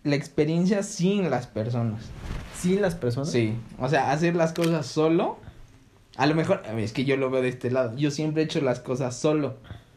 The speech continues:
Speaker 2: Ujú.
Speaker 1: Yo quisiera una relación para hacer las cosas con alguien.
Speaker 2: Ujú.
Speaker 1: O sea,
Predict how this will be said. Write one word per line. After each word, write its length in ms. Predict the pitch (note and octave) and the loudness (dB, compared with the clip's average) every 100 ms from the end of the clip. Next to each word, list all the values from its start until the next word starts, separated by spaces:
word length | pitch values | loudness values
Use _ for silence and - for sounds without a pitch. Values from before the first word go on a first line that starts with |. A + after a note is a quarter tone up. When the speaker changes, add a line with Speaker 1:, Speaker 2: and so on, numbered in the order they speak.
| - - | -20 -8
Speaker 2:
Ujú. 320 | A2+ G2 B2 | -4 -2 0
Speaker 1:
Yo 140 | D#3 D#3 | 0 0
quisiera 320 | E3+ E3+ E3 | 2 2 2
una 160 | E3 | 2
relación 680 | D3+ D3+ D3 C#3+ D#3 D3+ E3 | 2 0 2 0 0 -4 -4
para 200 | E3+ A#2+ | -2 0
hacer 240 | G#2+ C#3+ C#3 | 0 -2 -2
las 160 | A#2+ | -4
cosas 260 | C3 C3 C3 | -4 -6 -6
con 380 | - G2 G#2 A#2+ | -10 -6 -2 0
alguien. 380 | D3+ C3+ G#2 E2+ - _ - - _ _ - - D2+ E2 | 0 -2 -4 -6 -16 _ -20 -20 _ _ -20 -18 -12 -8
Speaker 2:
Ujú. 320 | G#2+ G#2 F2+ | -4 -4 -4
Speaker 1:
O 20 | F#2+ | -4
sea, 280 | F#2 - | -6 -8